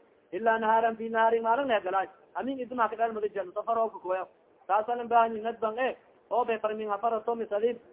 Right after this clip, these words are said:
hal hadlo, idiba hal hadlo, ha dareer adeerta. Yani markaasoy, ha, aqrabka ka aadna ha soo oday, hoob adeerta, ha. Hadday waqtigu waa isgaarsiin baa la helay, he. Ay leta. Laakiin waqtigii hore may buwa, may la diiday. Idii ada seeto, min hamin seeto, wal hon la kulunto.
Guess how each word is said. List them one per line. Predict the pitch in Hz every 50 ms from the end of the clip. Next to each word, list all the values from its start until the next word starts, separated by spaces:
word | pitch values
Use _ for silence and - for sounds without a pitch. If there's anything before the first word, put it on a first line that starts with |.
| _ _ _ - - -
hal | 185 208
hadlo, | 220 214 233 233 233 240 240 226
idiba | 226 208 214 220 214 233
hal | 226 220
hadlo, | 220 226 220 233 233 233 233
ha | 214 202
dareer | 202 226 233 240 233 226 226
adeerta. | 214 208 247 262 262 247 202 - - - _ _ _ _ _ -
Yani | 151 196 214 214 247
markaasoy, | 240 240 220 - 220 214 214 226 233 226 208
ha, | 196 202 208 196 - - - - - - - -
aqrabka | 214 208 226 254 - - 220 208
ka | 214 214
aadna | 214 226 240 226 226 220 233 220
ha | 208 208 208
soo | 233 233
oday, | 214 214 208
hoob | 220 226 226
adeerta, | 220 226 233 - - 202
ha. | 202 196 170 - - - - - - -
Hadday | - 175 202 240 240
waqtigu | 226 220 208 220 226 220
waa | 226 214 214 208
isgaarsiin | 208 185 175 180 208 208 202 196 226 233
baa | 226 220 208
la | 202 185
helay, | 185 185 190 196
he. | 190 208 208 - - - - - - - - -
Ay | 208 233
leta. | 226 220 214 - 202 180 160 - - - - -
Laakiin | 185 214 214 247 240
waqtigii | 240 233 247 - 269 262
hore | 240 240 254 254
may | 247 254 254
buwa, | 240 214 233 233
may | 233 254 254
la | 240 240
diiday. | 190 226 233 233 262 254 208 - - - - - _ _ _ -
Idii | 202 233 202 247
ada | 240 240 233 220
seeto, | 233 233 233 233 233 254 254
min | 254 254 247
hamin | 233 233 247 254 254 233 220 -
seeto, | 226 233 226 233 247 240
wal | 240 233
hon | 233 247 247
la | 240
kulunto. | 240 247 240 240 226 226 - 247 254 233 -